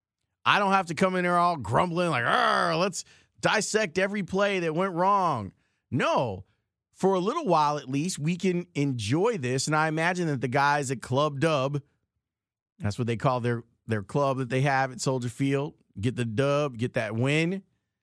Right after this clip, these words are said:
They celebrated. I saw Tariq Cohen got a grill now. It, that matches his chain. Are you serious? Swag surfing.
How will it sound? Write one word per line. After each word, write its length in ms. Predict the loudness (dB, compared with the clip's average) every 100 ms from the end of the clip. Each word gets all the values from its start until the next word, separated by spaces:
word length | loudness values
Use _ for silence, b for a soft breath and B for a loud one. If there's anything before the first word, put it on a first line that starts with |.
| _ _ _ _ _ _ _ _ _
They 260 | -2 0 0
celebrated. 600 | 0 0 -2 0 0 2
I 100 | 0
saw 200 | 0 -2
Tariq 340 | -2 -4 -4 0
Cohen 340 | 0 2 0
got 220 | 0 0
a 80 | -2
grill 420 | -2 0 2 0
now. 460 | 0 2 2 -2 -6 _ _ _ _ _ _ _ _ _ _ _ _ _ _ _ _ _ _ -6
It, 140 | -2
that 140 | 0
matches 420 | 2 0 0 -4 -2
his 180 | -4
chain. 640 | -4 -2 0 0 -4 -6 -8 _ _ _ _ _ _ _ _ -16 0
Are 140 | 0
you 100 | 0
serious? 720 | -4 -4 -2 0 0 -2 -8 -16 _ _ _ _ _ _ _ _ _ _ -8
Swag 400 | -4 0 2 0
surfing. 520 | 0 0 -2 -6